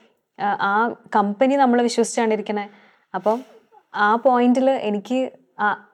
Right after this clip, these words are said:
acting എന്ന് പറയണത് എൻ്റെ ഭയങ്കര വലിയ ഡ്രീമാ. അപ്പൊ എന്നെ സംബന്ധിച്ചിടത്തോളം എനിക്ക് ആ turning point എടുക്കേണ്ട സമയം വന്നപ്പം കറക്റ്റായിട്ടും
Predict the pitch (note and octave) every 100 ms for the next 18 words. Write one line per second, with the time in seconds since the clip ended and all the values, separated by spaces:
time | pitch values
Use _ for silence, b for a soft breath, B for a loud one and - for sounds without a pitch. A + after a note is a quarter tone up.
0 | - G3 G3 A#3+ A#3+ C4 A#3+ A#3+ A#3+ A3+
1 | G#3 F#3 G3 A#3+ C#4+ B3 G#3+ G3 G3+ G3
2 | - b b b _ F3 A3 G3+ F#3 G#3
3 | A#3 B3 A#3+ A#3 B3 A#3+ A#3+ G#3+ G#3 A3
4 | A3+ A3 G3+ G3 G#3+ A3 G3+ G3+ G#3+ G#3+
5 | G3+ G3+ G3 G#3+ A#3 b b G#3+ G3+ G3+
6 | A#3 A#3+